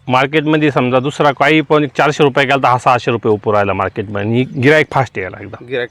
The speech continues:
Speaker 2: फास्ट आहे.
Speaker 1: हो, हो.
Speaker 2: म्हणजे गर्द हिरवा रंग.
Speaker 1: हिरवा आहे, हो.
Speaker 2: म्हणजे असा टाकाऊ रंग
Speaker 1: नाही, नाही,
Speaker 2: बाबा.
Speaker 1: मार्केटमध्ये गेल्यानंतर स्पॉटला लगेच उचली जाते.
Speaker 2: अच्छा.
Speaker 1: हो.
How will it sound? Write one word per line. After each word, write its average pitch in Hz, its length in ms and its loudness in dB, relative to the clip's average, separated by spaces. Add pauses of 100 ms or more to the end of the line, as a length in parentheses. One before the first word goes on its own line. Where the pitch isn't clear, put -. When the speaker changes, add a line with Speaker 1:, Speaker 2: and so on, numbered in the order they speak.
Speaker 2:
फास्ट 156 180 -10
आहे. 143 100 -12
Speaker 1:
हो, 104 240 0
हो. 98 120 -8
Speaker 2:
म्हणजे 123 240 -12
गर्द 139 320 -6
हिरवा 131 500 -4
रंग. 120 100 -8
Speaker 1:
हिरवा 143 280 6
आहे, 101 80 2
हो. - 240 -12
Speaker 2:
म्हणजे 110 260 0
असा 143 300 -4
टाकाऊ 143 380 -6
रंग 120 180 -8
Speaker 1:
नाही, 147 200 -2
नाही, 127 240 4
Speaker 2:
बाबा. 143 220 2
Speaker 1:
मार्केटमध्ये 202 560 2
गेल्यानंतर 190 440 4
स्पॉटला 185 380 2
लगेच 180 280 4
उचली 160 220 -2
जाते. 104 220 0
Speaker 2:
अच्छा. - 320 -8
Speaker 1:
हो. 110 140 0